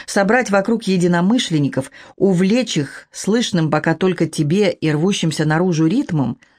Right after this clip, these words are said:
подчинить своей воле, добиться единого дыхания и слаженных действий,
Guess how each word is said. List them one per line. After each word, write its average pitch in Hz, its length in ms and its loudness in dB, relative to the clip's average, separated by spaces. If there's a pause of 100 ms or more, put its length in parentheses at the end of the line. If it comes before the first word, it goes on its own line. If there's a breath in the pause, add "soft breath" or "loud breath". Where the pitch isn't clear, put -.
(240 soft breath)
подчинить 175 480 0
своей 165 400 0
воле, 156 400 2
добиться 156 440 0
единого 180 340 2
дыхания 170 680 0 (220 loud breath)
и 147 80 -2
слаженных 170 720 0
действий, 160 600 -2